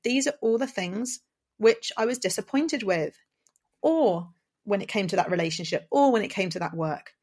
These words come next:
Okay, with a really clear head and asking the question as a genuine question, "What would I do differently next time? And what would support me to do that different thing <laughs> on the ice rink? What would actually support you?" Because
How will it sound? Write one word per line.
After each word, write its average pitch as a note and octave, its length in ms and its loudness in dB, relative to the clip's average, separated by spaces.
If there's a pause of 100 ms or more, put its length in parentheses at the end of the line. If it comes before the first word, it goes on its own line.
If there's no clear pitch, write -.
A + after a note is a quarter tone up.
(460)
Okay, D4 220 4
with G3+ 140 4
a G#3+ 60 4
really C#4 300 0
clear B3 440 -2
head G3 360 0
and A3+ 200 -6
asking B3 340 0
the A#3+ 80 0
question A3+ 380 -2
as G3+ 100 -2
a G3 60 -2
genuine D4+ 600 -2
question, A#3+ 600 -4 (680)
"What D#4 140 0
would F#4 100 2
I D4 100 4
do F#3 120 -4
differently E3+ 360 -2
next E3+ 240 -4
time? D#3+ 380 -4
And F3+ 140 -4
what A#3 120 2
would A#3+ 120 -4
support - 600 -4
me F3 300 -4 (320)
to G#3 80 -4
do G3 160 4
that F3+ 160 2
different E3+ 320 -2
thing E3+ 340 -4 (160)
<laughs> - 240 -2
on F#3+ 120 2
the F#3+ 80 -2
ice G3+ 280 2
rink? F#3 320 -2 (460)
What B3+ 240 4
would C4 100 6
actually B3 280 2
support E4 440 2
you?" G3 100 -2
Because D4+ 260 -2